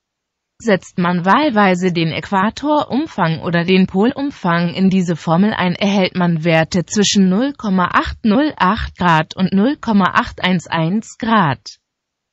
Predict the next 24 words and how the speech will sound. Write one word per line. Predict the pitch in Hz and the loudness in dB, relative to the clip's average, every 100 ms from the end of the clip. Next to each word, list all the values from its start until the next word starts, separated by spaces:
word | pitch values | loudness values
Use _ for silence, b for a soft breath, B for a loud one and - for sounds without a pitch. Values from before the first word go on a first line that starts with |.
| _ _ _ - | _ _ _ 2
Letztendlich | 220 208 - - 202 226 247 269 - | 2 2 -4 2 4 4 2 -4 -2
kommen | - 196 190 180 | 0 2 2 2
wir | 202 - | 0 0
aber | 196 175 | 0 2
dennoch | 185 226 277 - | 2 0 -2 -6
zu | - 202 | -4 0
einem | 180 180 | 4 4
versöhnlichen | - 196 170 160 160 180 233 233 | 2 -2 0 -2 -2 0 -2 0
Ergebnis, | 240 202 143 160 170 - | -4 -4 -4 -4 -4 -2
sowohl | 175 160 185 311 | -2 0 0 0
für | - 233 | -2 -4
die | 214 240 | -2 0
Anhänger | 254 240 208 175 165 | 2 2 2 2 2
einer | 147 175 180 | 2 0 -2
flachen | - 185 190 - 254 | -2 -4 -2 -4 -4
Erde | 190 165 180 | -2 -2 -2
als | - 170 - | -2 -4 -2
auch | 220 - | -2 -2
für | 214 175 | -4 -2
die | 175 | 0
Bewohner | 165 156 170 175 170 | 0 0 0 0 0
der | 180 156 | 0 0
Erdkugel. | 175 170 - - 208 196 175 123 90 - _ _ _ _ | 0 -2 -6 -8 -4 -2 -2 -4 -8 -16 _ _ _ _
Ja, | - 220 175 135 | 0 2 2 0